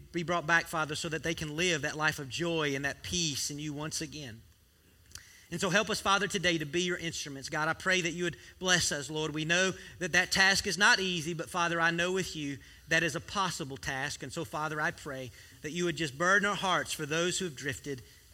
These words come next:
and help us to reach out to them and bring them back with your Spirit in gentleness and kindness and in your love.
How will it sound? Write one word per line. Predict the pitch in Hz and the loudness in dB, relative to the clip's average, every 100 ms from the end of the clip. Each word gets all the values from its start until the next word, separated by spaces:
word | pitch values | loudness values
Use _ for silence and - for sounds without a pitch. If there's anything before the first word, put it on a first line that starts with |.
| - - | -20 -10
and | 160 | -2
help | 175 185 | 0 0
us | 185 - | -2 -4
to | 156 | -2
reach | 170 214 - | 0 2 4
out | 202 196 | 4 2
to | 175 | 0
them | 147 143 | -2 -4
and | 139 | -4
bring | 147 175 196 | 0 0 0
them | 190 | -2
back | 151 143 - - - - | -2 -4 -4 -14 -20 -8
with | 160 151 | -4 0
your | 170 | 2
Spirit | 165 - - 147 135 | 2 0 -2 -2 -2
in | 147 135 | -4 -4
gentleness | 180 185 165 135 135 | -2 -2 -2 -6 -8
and | 131 | -6
kindness | 165 165 143 131 - - - - | 4 4 4 -2 -4 -6 -14 -12
and | 143 | -6
in | 139 | -4
your | 131 135 | -2 -4
love. | 139 120 104 - | -4 -8 -10 -14